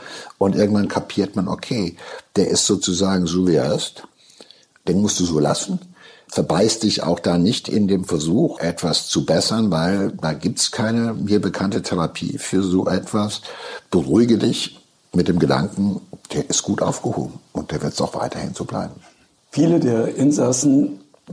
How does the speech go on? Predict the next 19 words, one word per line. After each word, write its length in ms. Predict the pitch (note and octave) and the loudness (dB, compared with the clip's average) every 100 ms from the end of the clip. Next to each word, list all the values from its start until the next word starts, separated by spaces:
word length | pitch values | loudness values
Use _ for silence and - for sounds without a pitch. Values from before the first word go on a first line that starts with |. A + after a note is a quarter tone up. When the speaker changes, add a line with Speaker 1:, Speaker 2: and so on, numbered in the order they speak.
| - _ - | -20 _ -2
Speaker 2:
behaupten, 800 | A#2+ A#2 C3 B2+ C#3+ B2+ C3 - - | 2 2 2 2 4 4 2 -8 -20
sie 140 | - A2+ | -6 0
seien 220 | A#2 A#2+ | 2 2
ja 60 | A2+ | 2
unschuldig 680 | - C3 B2+ G2+ G2 - - | 2 2 0 -4 -6 -10 -6
dort. 420 | - - - - - | -4 -6 -8 -16 -16
Speaker 1:
Ja. 180 | C2 - _ _ _ - | -16 -16 _ _ _ -8
Speaker 2:
Und 180 | - D3+ | -6 -4
viele 400 | B2+ A#2+ A#2+ A#2 - - _ - | 0 2 2 -2 -8 -20 _ -8
dieser 260 | A2+ A2+ - | -4 -2 -2
Insassen 500 | A2+ - A#2+ - - | -2 -2 -4 -2 0
erzählen 460 | - - C3 D#3 G#2 | -2 2 4 6 4
ihnen 180 | G#2 | 2
das. 340 | G2 G#2 G2+ - - - _ _ _ - | -2 -4 -6 -10 -18 -20 _ _ _ -12
Bei 80 | D#3+ | -8
vielen 380 | - B2 B2 B2 | 0 2 4 2
haben 140 | A#2 | 0
sie 80 | - | -2
sich 500 | A2 A#2 - - - | -2 -2 -4 -14 -20